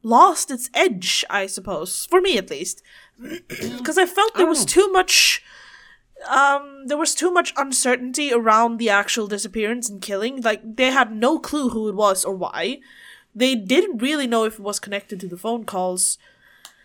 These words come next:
Speaker 1: And there was, uh, too much, um, other stuff going on with the girls and their, their relationships and stuff. Especially, uh, I don't remember her name. The
Speaker 2: Um,
Speaker 1: British girl?
Speaker 2: Yeah.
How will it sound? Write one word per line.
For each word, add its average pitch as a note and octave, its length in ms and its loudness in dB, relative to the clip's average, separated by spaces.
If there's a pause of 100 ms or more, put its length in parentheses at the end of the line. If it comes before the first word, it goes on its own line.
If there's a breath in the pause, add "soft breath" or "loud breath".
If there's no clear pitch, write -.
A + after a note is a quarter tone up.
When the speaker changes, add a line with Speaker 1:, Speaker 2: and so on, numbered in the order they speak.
(380 soft breath)
Speaker 1:
And C#4 220 0
there D4 120 4
was, - 480 -2 (160)
uh, D2+ 360 -16
too E4 220 -2
much, - 680 0
um, A3+ 560 0 (1300)
other C4 300 4
stuff - 460 0
going A3 220 0
on G3+ 200 -2
with G3 100 -8
the G#3+ 80 -4
girls G3+ 360 2
and G3+ 120 -12
their, G3 220 -2
their G3+ 160 -6
relationships A3 680 -2
and F#3+ 100 -10
stuff. F#3 220 -6
Especially, A3+ 680 -4 (180)
uh, F#3+ 400 2
I F#3+ 160 -6
don't F#3 180 -12
remember E3+ 340 -12
her F3+ 120 -10
name. C4 560 -4 (140)
The B2 580 -2
Speaker 2:
Um, A2+ 160 -10
Speaker 1:
British B3 540 2
girl? F#4 460 6 (1000 loud breath)
Speaker 2:
Yeah. C#3 380 0